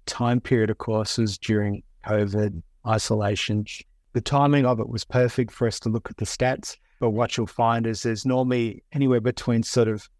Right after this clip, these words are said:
three to five year periods. So this rolls back. They've been doing this for a very long time.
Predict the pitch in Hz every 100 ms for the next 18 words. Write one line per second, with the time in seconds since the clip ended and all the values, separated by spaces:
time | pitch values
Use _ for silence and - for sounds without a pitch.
0 | - 120 120 117 110 - 117 110 110 -
1 | 117 110 139 156 - 110 107 - 113 117
2 | 110 107 95 107 104 - _ _ - 117
3 | 113 107 117 104 107 - 110 104 101 104
4 | 107 104 101 104 - 110 107 104